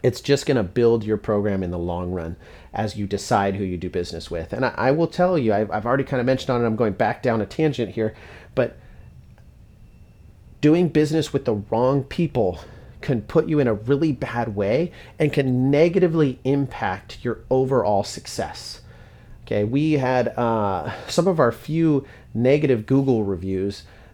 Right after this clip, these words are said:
that are completely accurate. We have some that were not super accurate, uh, due to some negative parents many, many years ago. But one of the accurate ones is people complained about not receiving their cheer backpack. And it's because we made a bad decision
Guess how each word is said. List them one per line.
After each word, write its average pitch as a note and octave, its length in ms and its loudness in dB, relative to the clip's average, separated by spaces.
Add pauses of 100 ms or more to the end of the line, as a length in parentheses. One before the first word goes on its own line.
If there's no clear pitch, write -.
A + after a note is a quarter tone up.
that A2 160 0
are F#2+ 80 0
completely C3 880 -2
accurate. C#3 420 0
We C#3+ 80 2
have F3 160 2
some D#3 280 0
that C#3 120 2
were B2+ 140 2
not A2+ 240 -2
super - 180 -6
accurate, A2 480 0 (100)
uh, A2+ 260 0
due A#2 160 2
to A2 120 2
some G#2 420 -2
negative G#2 480 0 (140)
parents G2+ 400 -4
many, E3+ 320 4
many C3+ 180 4
years B2 280 2
ago. E2+ 240 -6 (260)
But - 80 -2
one F#3 140 6
of G3+ 80 6
the E3 100 4
accurate G#3 360 0
ones C#3+ 260 2
is D#3+ 260 0 (180)
people D#3 280 2
complained C#3+ 420 2
about D3 240 2
not A2+ 400 2
receiving C#3 600 0
their F#2+ 280 0
cheer E3 560 0 (180)
backpack. - 720 -4
And C3 160 4
it's B2+ 160 2
because G#3 680 -2
we C3 160 0
made A2+ 140 2
a F2+ 40 -2
bad F2+ 380 -4
decision E3+ 560 -2